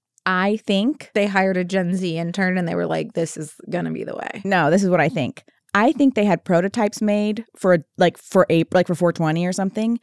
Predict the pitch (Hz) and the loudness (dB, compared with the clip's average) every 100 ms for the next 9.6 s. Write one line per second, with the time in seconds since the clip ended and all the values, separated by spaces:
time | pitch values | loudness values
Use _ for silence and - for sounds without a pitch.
0 | - - 185 190 175 156 156 147 170 175 | -8 -2 2 2 2 0 2 2 0 0
1 | 180 180 285 233 180 165 185 185 170 - | -2 0 2 4 4 4 2 4 2 0
2 | 185 160 147 139 143 190 185 - 196 196 | -2 -2 0 -2 -2 -2 -2 0 0 0
3 | 196 202 202 - - - - 185 160 160 | -2 -2 -6 -12 -20 -20 -2 0 4 4
4 | 151 170 151 143 143 170 180 175 170 165 | 4 2 0 0 2 2 0 0 0 2
5 | 160 165 156 - - 180 175 202 262 240 | 2 0 -2 -8 -6 0 4 6 6 6
6 | 240 247 269 339 539 622 - - 190 190 | 6 6 6 6 4 2 -4 -6 0 2
7 | 175 165 - - 180 139 143 247 - _ | 4 2 0 -2 2 2 2 -2 -6 _
8 | _ _ 233 311 381 294 240 226 190 175 | _ _ 0 2 2 0 2 0 0 -4
9 | 139 110 349 349 554 | -8 -2 -2 0 -4